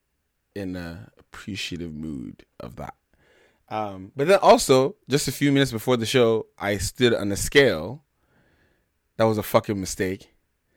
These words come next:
Um, because I don't know what the fuck that scale was saying, but that's not me. I don't know who was on the scale, but it's not me. Um, you know, sometimes it's a case of mistaken identity, you know? It's like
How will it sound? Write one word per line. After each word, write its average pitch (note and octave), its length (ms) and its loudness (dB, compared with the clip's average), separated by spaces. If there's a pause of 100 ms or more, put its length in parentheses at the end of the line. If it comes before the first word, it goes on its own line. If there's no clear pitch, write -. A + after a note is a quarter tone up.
(320)
Um, F#2+ 540 0 (220)
because F#2+ 640 -4 (840)
I G#2 60 -2
don't A2 160 2
know A2 60 2
what G#2+ 160 6
the - 60 -10
fuck A2 200 2
that A#2 180 4
scale A#2 260 2
was G#2+ 120 -2
saying, D#3+ 400 4 (560)
but A2+ 120 -2
that's A2 220 4
not G#2+ 180 2
me. A2+ 280 -4 (720)
I A#2+ 100 6
don't C#3 140 6
know C3+ 120 4
who C3+ 100 2
was A#2+ 160 6
on A2+ 180 2
the G#2+ 80 -4
scale, C3+ 460 4 (260)
but G#2 160 -4
it's G2 120 -10
not A#2 240 -4
me. A2+ 280 -4 (640)
Um, G2+ 680 0 (1120)
you A2 120 -4
know, F#2 200 -6
sometimes B2+ 420 0
it's A2 260 -2
a - 40 -20
case C3 220 4
of A2 140 2
mistaken A#2 400 0
identity, G#2+ 580 -4 (120)
you G2+ 80 -12
know? A#2 260 -8
It's G#2+ 160 -10
like G#2+ 200 -2